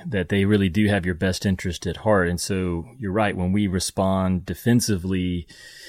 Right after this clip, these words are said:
it just pours water over the, the fire that this person is trying to kindle within us. And, um, pretty soon those people aren't coming to you anymore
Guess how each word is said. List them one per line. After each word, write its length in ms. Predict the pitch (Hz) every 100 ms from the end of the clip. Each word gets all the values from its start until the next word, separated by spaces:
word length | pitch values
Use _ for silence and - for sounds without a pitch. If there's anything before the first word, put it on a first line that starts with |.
| - _
it 140 | 107
just 460 | - 104 - - -
pours 840 | - 110 101 92 85 - - - - - _ _ _ 107
water 640 | 90 101 98 85 85 - -
over 600 | 98 92 85 85 82 80 - -
the, 200 | 95 98
the 180 | 104 98
fire 340 | - 95 92
that 160 | 85 80
this 140 | 90
person 320 | - 95 -
is 160 | 87 78
trying 380 | - 104 101 95
to 100 | 87
kindle 360 | - 98 90
within 280 | 85 80 98
us. 240 | 85 - - - - - - -
And, 360 | - 101 98 90
um, 500 | 87 85 80 80 85 -
pretty 200 | 113 104
soon 160 | 110
those 140 | 98 92
people 240 | 107 98
aren't 200 | 92 87
coming 320 | - 104 104
to 140 | 92 98
you 200 | 87 85
anymore 540 | 85 80 78 82 80